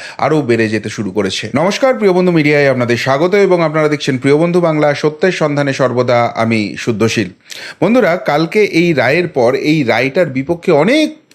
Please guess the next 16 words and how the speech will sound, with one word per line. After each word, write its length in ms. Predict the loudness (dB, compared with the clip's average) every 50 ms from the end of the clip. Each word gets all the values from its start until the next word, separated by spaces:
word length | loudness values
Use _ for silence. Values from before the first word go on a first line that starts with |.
| _ -4
তথ্য, 320 | -4 -4 -4 -4 0 0
অনেক 220 | 2 2 0 -2 -4 -2
প্রমাণ 320 | -2 0 2 2 0 0
তুলে 260 | -2 -2 0 0 2 2
আনার 180 | 2 0 -2
চেষ্টা 300 | -4 -4 -6 -4 -4 -2
করা 200 | -2 0 -2 0
হচ্ছে, 360 | -2 -2 -4 -2 -2 -2 -2 -2 -4 -8 -6 -2 0
এবং 220 | 0 2 2 2
এই 100 | 2 2
রায়কেই 600 | 2 0 0 0 -2 -2 -2 -2 -2 -2 -4 -6 -8
বেআইনি 560 | -6 -2 0 2 2 2 2 0 0 0 0
বলা 260 | 0 2 2 2 2
যায়, 180 | 2 0 0 0
বলা 260 | 0 0 2 2 0
হচ্ছে। 360 | 0 -4 -6 -6 -8 -8 -8